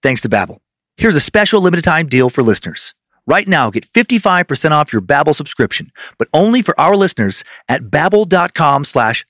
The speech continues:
timesuck. Get fifty-five percent off at babbel dot com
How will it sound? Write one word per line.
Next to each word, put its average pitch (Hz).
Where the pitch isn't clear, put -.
timesuck. -
Get 156
fifty-five 220
percent 180
off 110
at 131
babbel 185
dot 175
com 139